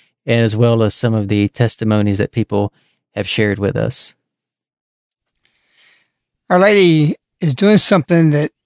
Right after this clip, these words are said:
Speaker 2: is in the character of the way God speaks to us. We have the prophets, we have the visions, we had the happenings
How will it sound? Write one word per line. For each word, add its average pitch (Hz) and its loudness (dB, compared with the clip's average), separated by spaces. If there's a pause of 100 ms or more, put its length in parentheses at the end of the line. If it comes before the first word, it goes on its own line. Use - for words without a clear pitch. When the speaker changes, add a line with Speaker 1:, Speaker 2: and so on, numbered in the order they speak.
(400)
Speaker 2:
is 185 2
in 208 4
the 143 0
character 208 2
of 165 4
the 160 2
way 180 4
God 175 2
speaks - -4
to 175 -6
us. - -6 (1400)
We 185 4
have 170 4
the 156 -2
prophets, - -2 (380)
we 165 2
have 147 0
the 143 -4 (420)
visions, 185 2
we 160 -2
had 147 -2
the 143 -2
happenings 180 0